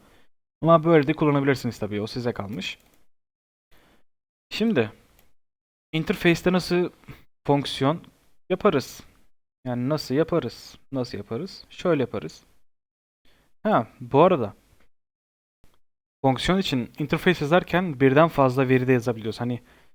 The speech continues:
burada böyle tek yazıyoruz ya, fonksiyonda birden fazla yazabiliyoruz. Şimdi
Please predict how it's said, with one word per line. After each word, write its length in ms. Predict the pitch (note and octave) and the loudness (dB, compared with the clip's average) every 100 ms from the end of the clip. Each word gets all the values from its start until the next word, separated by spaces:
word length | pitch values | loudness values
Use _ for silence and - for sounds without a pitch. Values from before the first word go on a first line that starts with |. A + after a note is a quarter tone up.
| _ _ _ - | _ _ _ -4
burada 260 | C#3+ D3 D3 | -2 2 4
böyle 160 | D#3 | 4
tek 220 | D#3 E3 - | 4 2 2
yazıyoruz 400 | D3+ F#3+ G#3+ B2 | 2 2 2 -4
ya, 60 | |
fonksiyonda 600 | A2 C3+ C3 - C3+ D#3 | -4 -4 -4 -2 -2 0
birden 260 | C#3 C3 C3 | 0 2 0
fazla 280 | B2 A2 A#2+ | -2 -2 -2
yazabiliyoruz. 500 | B2 A#2 G2 D#2+ - | -4 -6 -6 -10 -8
Şimdi 360 | - G#3+ D3 | -6 -4 -4